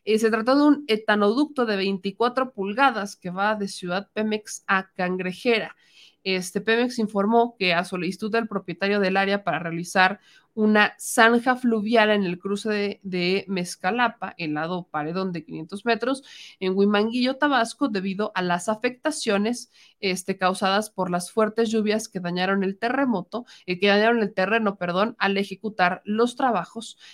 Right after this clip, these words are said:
Esta excavadora golpea de manera accidental un ducto, lo que provoca la fuga de gas etano que desata el conato de fuego. Luego de un análisis en la zona, y aquí le, le comparto el documento,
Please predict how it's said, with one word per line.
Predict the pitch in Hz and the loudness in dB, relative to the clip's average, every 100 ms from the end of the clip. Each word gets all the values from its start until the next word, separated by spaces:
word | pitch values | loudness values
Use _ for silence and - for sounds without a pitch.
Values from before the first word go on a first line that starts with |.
| - | -16
Esta | - 185 - | -8 -8 -2
excavadora | 214 214 - 185 208 247 226 220 | -2 -2 -4 0 2 4 2 0
golpea | 202 190 180 180 285 208 269 | -4 -2 -2 0 4 6 6
de | 214 | 2
manera | 202 190 190 | 0 -2 -2
accidental | 202 - 220 208 185 190 | -4 -4 -4 -2 -2 -2
un | 220 | -2
ducto, | 220 214 - | -2 -6 -4
lo | 240 226 | -4 -4
que | 180 | -8
provoca | 175 165 175 - 175 | -8 -6 -8 -8 -10
la | 151 147 | -8 -10
fuga | - 247 254 | -4 0 2
de | 254 | 2
gas | 240 226 226 | 0 0 -2
etano | 247 226 226 240 | -4 -4 -4 -6
que | |
desata | 190 180 180 - - | -8 -10 -12 -8 -10
el | - 180 180 | -8 -10 -8
conato | 175 156 - 165 | -6 -8 -10 -14
de | 165 170 | -12 -12
fuego. | 170 - 170 - _ - - - | -12 -16 -14 -16 _ -20 -20 0
Luego | 277 320 | 6 8
de | 320 | 10
un | 294 | 10
análisis | 285 285 294 285 277 247 247 | 8 8 8 6 2 -2 0
en | 220 196 | 2 2
la | 190 | 2
zona, | - 269 240 208 - | 2 2 2 0 -4
y | 180 | -10
aquí | 170 196 | -8 -8
le, | 196 - | -8 -8
le | 170 160 | -12 -12
comparto | 165 170 175 180 | -12 -4 -4 -2
el | 190 | -6
documento, | 196 202 233 254 226 214 202 | -4 -4 0 2 2 -2 -8